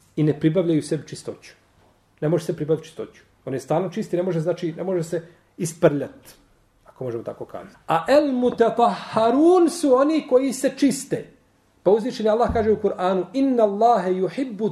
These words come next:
tawabin wa yuhibbu al-mutatahhirin.” Imamo dva T.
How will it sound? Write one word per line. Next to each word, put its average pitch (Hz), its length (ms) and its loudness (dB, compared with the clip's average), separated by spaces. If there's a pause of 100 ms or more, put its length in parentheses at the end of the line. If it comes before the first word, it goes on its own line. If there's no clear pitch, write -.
(120)
tawabin 214 960 2 (280)
wa 170 220 6
yuhibbu 269 400 -2
al-mutatahhirin.” 226 1500 2
Imamo 202 300 2
dva 175 260 2
T. 190 240 0